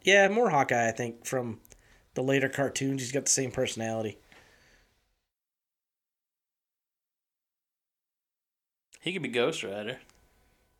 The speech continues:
Speaker 1: I could see him.
Speaker 2: I'd take him as a fucking
Speaker 1: Yep.
Speaker 2: uh,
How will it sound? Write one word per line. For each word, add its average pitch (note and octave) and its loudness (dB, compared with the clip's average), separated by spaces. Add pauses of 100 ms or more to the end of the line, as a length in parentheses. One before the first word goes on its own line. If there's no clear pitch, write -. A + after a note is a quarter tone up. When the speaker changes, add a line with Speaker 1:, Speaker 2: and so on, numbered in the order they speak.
(220)
Speaker 1:
I C#3+ 4
could G3 0
see B3+ 2
him. D#3 0
Speaker 2:
I'd C3+ -4
take B2+ -2
him A#2 -2
as G#2 -4
a G2+ -6
fucking G2+ -8
Speaker 1:
Yep. - -2 (560)
Speaker 2:
uh, G2+ -6